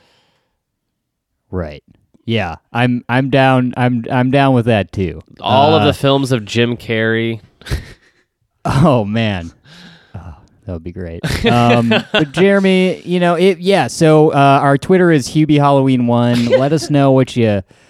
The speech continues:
Speaker 1: what you wanna, you know, what you want us to do.
Speaker 2: We could do
Speaker 1: And,
Speaker 2: all the
Speaker 1: uh,
Speaker 2: Sandlers too. That would be
Speaker 1: I was thinking about that too.
Speaker 2: Yeah,
Speaker 1: Um,
Speaker 2: that would be great.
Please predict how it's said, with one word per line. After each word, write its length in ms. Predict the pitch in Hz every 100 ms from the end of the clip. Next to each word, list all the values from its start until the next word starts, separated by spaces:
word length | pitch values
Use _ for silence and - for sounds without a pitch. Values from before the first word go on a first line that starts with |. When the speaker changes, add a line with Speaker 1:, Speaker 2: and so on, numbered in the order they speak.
| _ _
Speaker 1:
what 240 | 123 127 -
you 100 | 117
wanna, 480 | 117 117 113 107 -
you 220 | 110 104
know, 140 | 95
what 180 | 101 110
you 80 | 117
want 200 | 110 110
us 100 | -
to 80 | 95
do. 160 | 90
Speaker 2:
We 80 | 185
could 120 | -
do 60 | 370
Speaker 1:
And, 40 | 349
Speaker 2:
all 60 |
the 80 | 180
Speaker 1:
uh, 20 |
Speaker 2:
Sandlers 840 | - - 135 202 110 104 76 - -
too. 480 | - 143 82 62 101
That 120 | 95
would 140 | 110
be 260 | 87 87 82
Speaker 1:
I 140 | - 190
was 180 | 214 -
thinking 260 | 190 151
about 260 | 120 107 101
that 240 | 95 87
too. 440 | - 107 92 82 85
Speaker 2:
Yeah, 520 | 101 95 87 92 92
Speaker 1:
Um, 80 | 90
Speaker 2:
that 100 | 110
would 120 | 110
be 100 | 85
great. 500 | - 87 92 80 -